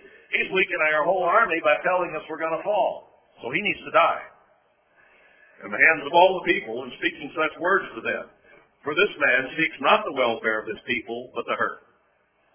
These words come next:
Am I here today trying to hurt you by reading these words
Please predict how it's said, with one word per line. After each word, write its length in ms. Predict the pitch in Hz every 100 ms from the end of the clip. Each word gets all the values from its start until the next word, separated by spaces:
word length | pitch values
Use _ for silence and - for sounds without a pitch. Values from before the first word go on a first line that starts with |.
| _ _ _ _ _ _ _ _ _ _ _ _ _ _ _ _ _ _ _
Am 100 | 120
I 180 | 180 262 -
here 340 | 127 131 175
today 680 | - 120 - 82 78 - - _
trying 320 | 104 98 151
to 100 | 160
hurt 320 | - 123 -
you 300 | 107 95 113 160
by 100 | 95
reading 360 | 95 104 107
these 220 | 104 107 -
words 220 | 85 107